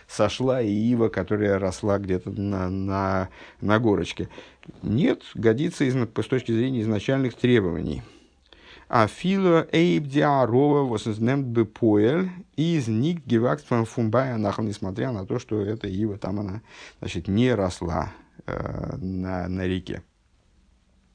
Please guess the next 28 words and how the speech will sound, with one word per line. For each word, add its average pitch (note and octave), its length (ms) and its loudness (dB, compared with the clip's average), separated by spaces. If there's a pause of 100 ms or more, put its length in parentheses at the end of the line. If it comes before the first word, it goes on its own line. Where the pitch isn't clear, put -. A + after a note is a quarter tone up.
(1000)
Дафн F#3 360 2
фарштейн, D3 520 2
необходимо D#3 540 0
понять, A#2+ 480 0
фа-, G#2 180 0
фарво D#3+ 380 2
зайна C#3+ 400 0
нарви A#2+ 420 0
ноха G#2+ 420 -2
ландерш C3 520 -2
фунди C3+ 500 -2
андре D3 380 0
драй C#3+ 320 0
миним, C3 300 0
чем E3+ 220 0
же D3 100 2
отличается, B2 760 0
а - 20 -4
почему A2+ 520 -2
вот G#2 200 -4
так? F#2 320 -4 (680)
Почему, G#2+ 540 0
ну, C3 160 0
вроде A2 380 -2
как - 180 -10
напрашивалось G2 800 -2
бы, G#2 260 2
наверное, C#3+ 720 -2